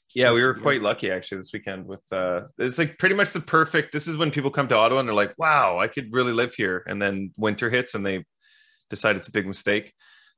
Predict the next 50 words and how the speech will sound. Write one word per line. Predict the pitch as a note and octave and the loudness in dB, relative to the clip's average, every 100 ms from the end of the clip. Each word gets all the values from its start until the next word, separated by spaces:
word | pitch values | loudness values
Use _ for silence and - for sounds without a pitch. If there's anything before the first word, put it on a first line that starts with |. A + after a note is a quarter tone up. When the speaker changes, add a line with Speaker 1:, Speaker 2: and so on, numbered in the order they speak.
| G#2 | 0
Speaker 1:
Uh, | G#2 G2+ F#2+ F#2+ G2 | 4 4 6 4 2
Speaker 2:
<laughs> | - | 2
Speaker 1:
I | B2 | 4
actually | B2+ D3 | 4 0
poked | - C3+ C#3 | 0 0 4
around | B2 A2 | 4 4
downtown | G#2+ G#2+ B2 A#2 A2+ - - - | 2 0 0 -2 -4 -12 -18 -6
for, | G#2+ G2+ G2 G2 | -2 0 0 0
not | A2+ B2+ | 2 4
on | B2 A2 | 4 2
Canada | B2 C3 C3+ | -2 -2 0
Day, | C#3 | 0
but | E3 C3 | 0 2
on, | G#2 G2+ G2 G2 | 2 0 -4 -8
uh, | F#2+ G2 | -2 0
over | G#2+ G#2 | 0 -2
the | G2 | -4
weekend, | G#2 A#2 A2 | -4 -4 -4
just | F#2+ | -4
went | G#2+ | -8
to | G2 | -4
Major | G2+ F#2+ | -2 -2
Hill | F#2+ | -4
Park | - A2 G#2 F#2+ | 2 4 4 0
and | F#2 | -2
kinda | G#2 G2 F#2 - - | 0 0 -2 -6 -4
chilled | A2+ G#2 | 2 4
out | G2 G2+ | 4 4
there | G2+ | 2
for | G2+ G#2+ | 0 -4
a | F#2+ | -2
bit. | G2+ F#2+ | -2 -2
And | |
it | F#2+ | -6
was, | F#2+ F#2 G#2 | -6 -6 0
uh, | F#2+ F#2 | 2 0
it | - _ _ _ _ | -4 _ _ _ _
was | A#2 | 0
great. | D#3+ D3 | 4 6
Lots | C#3 - | 6 4
of | |
people | D3 D3 D3 | 0 4 6
out, | D3+ D3 | 6 6
lots | B2+ - | 4 2
of | - | -2
tourists, | C#3 C#3+ D3 D3 | 0 2 0 -4
it | B2 | -12
seemed, | - C#3 C#3+ C#3+ A#2+ | -6 -4 -4 -2 -2
and, | G#2+ G#2 F#2+ | -2 -2 -2
uh, | G2+ G2+ G2+ G2+ | 2 4 4 2